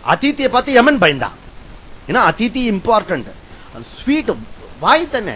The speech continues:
நல்ல வார்த்தைகளை பேசும், இனிமையான வார்த்தைகள் பேசும். இங்க என்ன சொல்ற? "பிரியம் வாச்சம் அபிவந்தயா," புகழ்ந்து, வணங்கு, பணிந்து,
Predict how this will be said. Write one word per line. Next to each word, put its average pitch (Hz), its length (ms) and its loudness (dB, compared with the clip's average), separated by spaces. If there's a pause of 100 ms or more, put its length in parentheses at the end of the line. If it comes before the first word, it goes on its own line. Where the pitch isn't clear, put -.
நல்ல 240 340 -6
வார்த்தைகளை 151 480 -4
பேசும், - 200 -18 (260)
இனிமையான 247 460 -2
வார்த்தைகள் 160 340 -4
பேசும். 95 220 -14 (800)
இங்க 151 200 -4
என்ன 156 120 -4
சொல்ற? 156 200 -2 (420)
"பிரியம் 185 420 -4
வாச்சம் 180 560 0
அபிவந்தயா," 127 1000 -4 (520)
புகழ்ந்து, 202 800 2
வணங்கு, 190 680 0
பணிந்து, 202 580 0